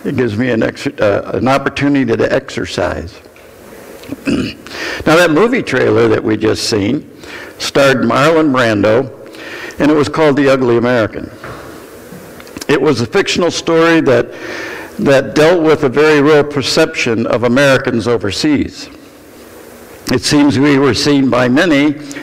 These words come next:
as ugly Americans. As I researched for this sermon, I discovered that all over the world, people have viewed American tourists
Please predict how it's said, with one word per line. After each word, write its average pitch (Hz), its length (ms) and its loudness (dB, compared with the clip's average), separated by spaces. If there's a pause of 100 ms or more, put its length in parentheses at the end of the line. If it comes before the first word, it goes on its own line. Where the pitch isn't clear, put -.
(160)
as 123 180 2
ugly 127 300 2
Americans. - 720 -2 (1700)
As 131 180 2
I 147 60 4
researched 185 680 2
for 165 140 0
this 160 200 0
sermon, 165 460 0 (560)
I 151 140 2
discovered 165 520 2
that - 680 0
all 214 260 4
over 208 280 4
the 175 100 0
world, 135 480 2 (1120)
people 202 320 2
have 143 200 2
viewed 160 240 4
American 147 600 2
tourists 135 640 0